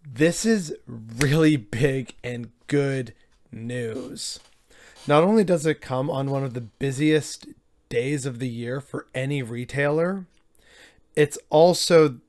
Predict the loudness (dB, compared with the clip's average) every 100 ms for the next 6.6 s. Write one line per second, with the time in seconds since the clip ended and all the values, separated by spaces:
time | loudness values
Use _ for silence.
0 | _ _ _ 0 0 -2 -8 -16 -10 0
1 | 2 4 2 -2 -10 0 4 4 2 -6
2 | -6 -6 -6 -4 -8 -12 -18 _ -20 -20
3 | _ -6 -4 -4 -4 -2 2 2 2 2
4 | 0 -2 -6 -12 -4 0 0 0 -4 -6
5 | -6 -4 -2 -2 -2 -4 -6 -6 -6 -6
6 | -6 -10 -10 -10 -12